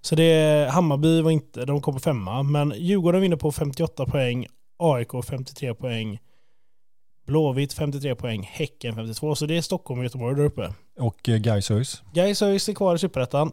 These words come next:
Speaker 2: Och, eh, hur såg den tabellen ut? Jag
Speaker 1: Den
Speaker 2: skulle
Speaker 1: tabellen såg ut så här, att, eh, öis kom femma,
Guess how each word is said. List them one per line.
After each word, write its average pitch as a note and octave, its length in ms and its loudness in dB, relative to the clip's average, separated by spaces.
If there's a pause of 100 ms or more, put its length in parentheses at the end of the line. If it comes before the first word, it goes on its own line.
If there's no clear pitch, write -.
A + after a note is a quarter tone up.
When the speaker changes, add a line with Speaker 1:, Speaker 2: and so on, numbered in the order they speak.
Speaker 2:
Och, - 300 -8
eh, F#2 360 -2 (300)
hur G#2+ 120 -2
såg G2+ 180 -2
den F#2 160 0
tabellen G2+ 380 0
ut? - 300 -6 (680)
Jag A#2 120 -12
Speaker 1:
Den C#3+ 120 -2
Speaker 2:
skulle A#2+ 160 0
Speaker 1:
tabellen D3+ 640 2
såg D#3 240 -2
ut B2+ 260 -2
så - 140 -4
här, C#3+ 340 -2
att, A#2 380 -8
eh, A#2+ 640 -6
öis F#3 220 2
kom F3+ 200 -2
femma, C3 520 0